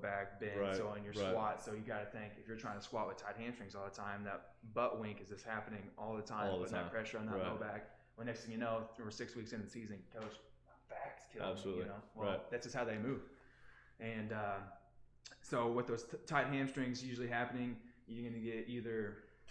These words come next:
Speaker 1: because of your hamstrings, the val-, valgus, valgus collapse, which is, uh, knock knee. You ever seen someone jump and their knees
Speaker 2: Mm-hmm.
Speaker 1: come together? Oh,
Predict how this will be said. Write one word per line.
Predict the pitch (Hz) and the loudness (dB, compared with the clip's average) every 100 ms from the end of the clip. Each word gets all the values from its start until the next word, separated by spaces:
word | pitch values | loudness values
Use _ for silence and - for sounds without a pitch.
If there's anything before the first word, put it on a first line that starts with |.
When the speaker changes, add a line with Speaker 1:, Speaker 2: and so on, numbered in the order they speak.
| - - - - - - - | -16 -20 -20 -16 -16 -16 -10
Speaker 1:
because | 113 113 151 156 | -8 4 6 8
of | 127 | 6
your | |
hamstrings, | 120 117 113 120 110 | 2 0 0 -2 0
the | |
val-, | 107 113 107 117 120 | 4 4 4 2 4
valgus, | 117 110 - - | 6 6 0 -6
valgus | 117 110 113 110 | 2 4 4 2
collapse, | - 110 107 104 - - | -2 -2 0 0 -4 -8
which | 120 110 | -8 -8
is, | 98 | -6
uh, | - 98 98 - - - - - - - | -4 -2 -2 -4 -14 -20 -20 -20 -14 2
knock | 127 110 - | 4 6 4
knee. | 110 110 110 107 | 2 2 0 -2
You | |
ever | 107 | -2
seen | 101 110 | -2 -4
someone | 117 107 | -2 -2
jump | 107 113 104 101 | 0 0 0 -2
and | |
their | 101 | -2
knees | 104 107 98 | -2 -2 -2
Speaker 2:
Mm-hmm. | - | -2
Speaker 1:
come | 104 | 0
together? | 101 98 98 | 0 0 0
Oh, | 95 | 0